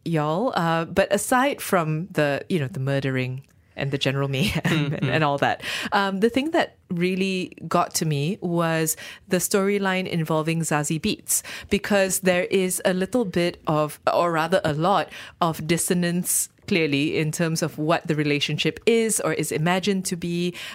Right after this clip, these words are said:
Speaker 1: Um, and you know that there is an unstable person who's capable of violence, who's in the picture with a child, with a woman. And I, I do find that the threat of violence, particularly sexual violence,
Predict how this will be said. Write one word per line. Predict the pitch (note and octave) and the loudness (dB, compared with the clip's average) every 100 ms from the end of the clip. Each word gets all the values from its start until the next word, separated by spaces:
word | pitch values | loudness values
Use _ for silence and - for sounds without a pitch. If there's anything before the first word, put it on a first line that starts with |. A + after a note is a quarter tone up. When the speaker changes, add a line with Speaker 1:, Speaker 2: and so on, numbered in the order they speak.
| - | -2
Speaker 1:
Um, | F3 E3 F3 | 0 0 0
and | F3 F3 | -2 0
you | F3 | 0
know | E3+ F3 F3+ | 2 2 2
that | F3 - - _ _ _ | 0 -4 -8 _ _ _
there | D#3+ D3 D3+ D3+ - | 0 2 2 0 0
is | E3 D3+ D3+ - | 0 2 0 -2
an | D#3+ D3 - | -2 -2 -2
unstable | D#3 - E3+ D#3 D#3+ | -2 -2 0 2 0
person | D#3+ A#3 A3+ A3 | 2 0 0 -2
who's | F3+ | -2
capable | - E3 E3 F3 D#3+ | -2 -4 -2 0 0
of | C#3+ | 0
violence, | D#3+ D#3 D#3+ D#3+ E3+ | 0 0 0 -2 -2
who's | D#3 | -4
in | - D3+ | -4 -4
the | - | -2
picture | E3+ - - E3 D#3+ | -4 -4 0 0 0
with | - D#3 C#3+ - | -2 -2 -4 -4
a | D3 C3 | -4 -4
child, | - A3+ A#3+ A#3+ A#3+ A#3 | -2 0 2 2 0 -2
with | - D3+ | -4 -2
a | C#3+ | -2
woman. | D3 G#3 G#3 G3+ G3+ - - - - | 0 2 2 0 -4 -6 -10 -8 -2
And | A3 A3 A3 | -2 -2 -4
I, | - A3+ - | -2 0 0
I | A3 | 0
do | G3+ B3+ | 2 2
find | D4 - G3 D3+ D3+ | 0 0 0 0 -4
that | - F3 | -2 0
the | E3+ | 0
threat | - - G3+ - - | -4 0 0 0 -2
of | E3+ D3+ | -2 -2
violence, | - C#3+ C#3+ F3+ E4 - | -2 0 0 0 -2 -4
particularly | - E3+ F#3+ F#3+ E3+ D#3+ | -2 -2 -2 0 0 0
sexual | F3 - - - F#3+ | 0 -2 0 0 2
violence, | E3 D3 D3 D3 - | 2 2 0 0 -2